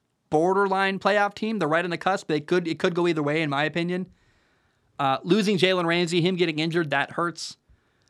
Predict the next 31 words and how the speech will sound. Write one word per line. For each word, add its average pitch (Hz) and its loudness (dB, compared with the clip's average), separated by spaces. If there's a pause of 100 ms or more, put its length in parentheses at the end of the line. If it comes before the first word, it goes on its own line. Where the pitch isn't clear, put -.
(240)
Um, 127 -2
do 139 4
they 175 0
need 175 2
a 202 4
tight 190 2
end, 190 2
Mike 196 0
Gesicki? 214 -2
Maybe 175 0
not, 185 -2
'cause 151 -4
the 151 0
receiving 165 0
core 160 -2
is 147 -4
loaded. 175 -2 (840)
Uh, 135 2
you 139 -2
know, 131 -4
for 175 0
all 175 4
the, 156 2
the 139 -2 (220)
fun 180 0
I 170 4
have 156 2 (140)
joking 165 2
about 143 0
Chosen 151 0
Anderson, 147 -2